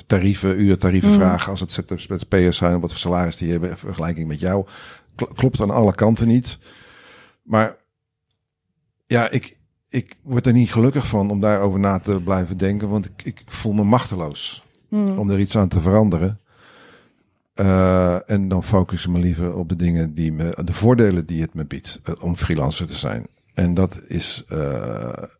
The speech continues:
Speaker 1: en, en als je dus, eh, en die zijn, ik heb vrijheid om te doen wat
Speaker 2: Ja.
Speaker 1: ik hoef, ik heb geen baas, ik kan doen en laten wat ik wil. Eh,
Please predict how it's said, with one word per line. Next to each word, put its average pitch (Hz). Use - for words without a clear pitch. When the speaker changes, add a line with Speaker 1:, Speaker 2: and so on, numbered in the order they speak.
Speaker 1:
en, 180
en 120
als 104
je 101
dus, -
eh, 98
en 113
die 107
zijn, 101
ik 107
heb 101
vrijheid 95
om 104
te 101
doen 95
wat 95
Speaker 2:
Ja. 92
Speaker 1:
ik -
hoef, 92
ik 117
heb 113
geen 90
baas, 95
ik -
kan 95
doen 98
en 92
laten 90
wat 87
ik 85
wil. 87
Eh, 104